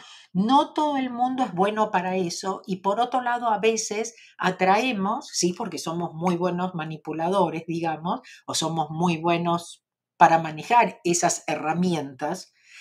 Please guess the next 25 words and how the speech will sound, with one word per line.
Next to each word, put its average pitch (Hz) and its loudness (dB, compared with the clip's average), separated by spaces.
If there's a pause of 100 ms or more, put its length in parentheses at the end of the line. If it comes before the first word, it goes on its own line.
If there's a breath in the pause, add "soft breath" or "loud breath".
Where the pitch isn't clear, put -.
(360 loud breath)
am, 156 2 (320)
pero 190 4
no 240 0
nos 269 0
abrimos 240 0
a 196 0
que 190 0
a 185 4
lo 175 -2
mejor 180 -4
hay 208 -2
algo 196 -2
mejor, 170 -4 (180)
pero 165 0
igualmente 190 -2
nunca 233 2
yo 185 2
les 202 -2
voy 190 -2
a 185 0
decir 220 -2 (300 loud breath)
que 170 2
no 180 2
hagan 165 -2
lo, 151 -10